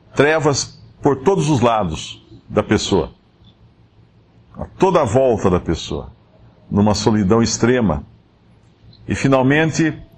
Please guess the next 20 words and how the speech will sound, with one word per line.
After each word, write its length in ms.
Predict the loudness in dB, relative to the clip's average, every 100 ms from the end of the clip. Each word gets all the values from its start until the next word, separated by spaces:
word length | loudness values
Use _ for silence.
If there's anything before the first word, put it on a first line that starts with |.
| -20 -10
receber 880 | 0 0 2 0 2 0 0 -2 -8 -20 _ -10
um 120 | -6
corpo, 600 | -4 0 0 0 -6 -10 -10 -20 -20 -20 -20 -20 -20 -4
ou 140 | 2 2
o 60 |
seu 200 | 2 -2
corpo 480 | 0 0 0 0 0
ressuscitado, 920 | 2 2 0 -2 -2 0 0 0 0
né? 180 | 0 0 -4 -18 _ _ _ _ _ _ -4
No 140 | -2
final, 480 | 0 0 2 2 2
mas 260 | 2 2 0
apenas 420 | 0 0 0 -2
para 160 | -2
ser 180 | -2 2
lançado 540 | 2 2 2 0 2 2
no 120 | 4
lago 240 | 2 2
de 80 | -2
fogo, 520 | 0 0 2 0 -6